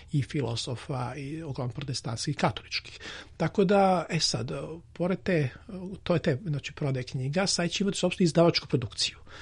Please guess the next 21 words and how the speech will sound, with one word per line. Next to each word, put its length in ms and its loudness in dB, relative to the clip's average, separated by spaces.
dakle, 260 -2
koja 180 2
je 40 4
dosta 300 2
ambiciozna. 680 -4
Pored 320 -2
teologije, 540 0
izdavat 400 2
će 180 2
i 340 6
knjige 260 0
nešto 200 -2
šireg 280 4
opsega 480 2
i 120 2
upravo 280 0
moja 200 4
knjiga 320 0
pripada 420 0
ediciji 380 4
Teopoetika. 840 0